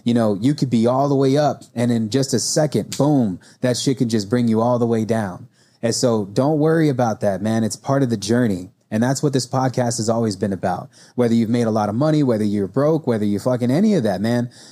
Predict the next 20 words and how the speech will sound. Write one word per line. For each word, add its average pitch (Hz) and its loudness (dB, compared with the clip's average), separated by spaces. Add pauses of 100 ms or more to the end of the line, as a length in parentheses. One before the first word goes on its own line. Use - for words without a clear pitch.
If 120 0
you're 165 2
watching 160 0
this, 120 -2
if 101 -4
you're 117 2
listening 147 0
to 135 -4
this 139 -2
right 127 0
now 117 0
on 107 -2
whatever 117 0
platform 123 -2
that 107 -2
you're 107 0
listening 117 0
to 117 0
it 113 2
on, 123 0